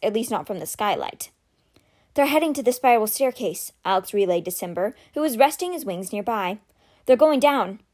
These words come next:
"Nope, false alarm." Lonnie's stopping and looking at something inside a glass case next to the stairs.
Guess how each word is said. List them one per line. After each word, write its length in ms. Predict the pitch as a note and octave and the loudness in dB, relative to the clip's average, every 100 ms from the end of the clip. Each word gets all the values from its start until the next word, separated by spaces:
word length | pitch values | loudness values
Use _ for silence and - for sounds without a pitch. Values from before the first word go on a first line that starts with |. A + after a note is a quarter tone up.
| _ | _
"Nope, 340 | A#3 D#4+ G4 _ _ | 4 4 4 _ _
false 220 | C4+ C#4 C#4 | 0 2 2
alarm." 400 | G#3 F#3+ G3 - _ - | 0 0 -2 -8 _ 0
Lonnie's 320 | B3 A#3+ A3 | 2 2 0
stopping 360 | - A#3+ A#3 G3+ | 2 2 0 -4
and 140 | F#3 | -2
looking 220 | A3 A3+ | -4 -2
at 100 | F#3+ | -6
something 300 | - G3+ F#3 | -4 -6 -6
inside 240 | G3 A#3 G#3+ | -6 -2 -2
a 40 | |
glass 320 | G3+ A3+ A3 | 2 0 -2
case 380 | - - C#4 - | -8 -6 -6 -6
next 200 | G3 - | -8 -6
to 100 | G#3 | -8
the 80 | - | -8
stairs. 560 | - A3+ F#3+ D#3+ A3 | -6 -4 -2 -4 -6